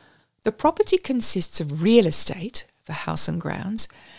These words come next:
and a personality, I am not good at legal terms, which I am not able to calculate exactly, but the gist of it all is this. The real estate is left to Philip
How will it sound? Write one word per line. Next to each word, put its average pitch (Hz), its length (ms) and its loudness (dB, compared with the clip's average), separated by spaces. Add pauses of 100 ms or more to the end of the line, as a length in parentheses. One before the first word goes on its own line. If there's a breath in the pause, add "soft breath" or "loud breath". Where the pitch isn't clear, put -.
(140 loud breath)
and 180 260 -2 (100)
a 170 60 -6 (240)
personality, 254 1080 0 (720)
I 196 140 -6
am 202 120 -4
not 214 400 -4
good 165 140 -10
at - 80 -12
legal 160 300 -6
terms, 359 580 -4 (720 soft breath)
which 214 180 -2
I 196 120 2
am 185 80 0
not 247 220 -2
able 190 240 -2
to 208 100 -4
calculate 185 560 -8
exactly, - 640 -6 (140)
but - 160 -8
the 151 100 -6 (220)
gist - 340 2
of 269 100 -6
it 247 140 -4
all 175 260 -2
is 202 140 -2
this. - 500 -4 (720)
The 147 100 -4
real 233 360 0
estate 202 600 -2
is 170 180 -2
left 190 420 -8 (100)
to 165 120 -2
Philip - 480 -4